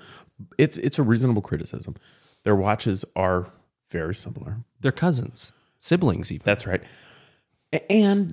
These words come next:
Speaker 1: they are not introducing two different new watches per year. But what they have done is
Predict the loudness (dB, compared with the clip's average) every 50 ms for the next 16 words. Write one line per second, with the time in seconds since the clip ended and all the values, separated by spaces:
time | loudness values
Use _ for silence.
0 | -2 2 4 6 6 6 6 4 6 6 8 8 8 6 6 4 2 2 2 2
1 | 2 2 2 2 2 2 0 2 2 2 2 2 2 0 -2 -4 -10 _ _ _
2 | _ -6 0 4 6 6 6 6 4 4 2 -2 -2 0 0 0 0 0 -2 -4
3 | -2 -4 -4 -2 0 2 2 2 2 0 -2 -4 -2 -2 -2 -2 -4 -6 -8 -8
4 | -8 -8 -6 -6 -6 -6 -8 -10 -12 -4 0 2 2 2 2 0 -4 -6 -10 -18
5 | _ _ _ -4 -4 -4 -4 -6 _ -6 -4 -2 -2 -2 -2 -2 -2 -2 -2 -2
6 | -4 -4 -4 -4 -4 -4 -4 -6 -8 -10 _ _ _ _ _ _ _ _ _ _
7 | _ _ _ _ _ _ 2 2 2 2 2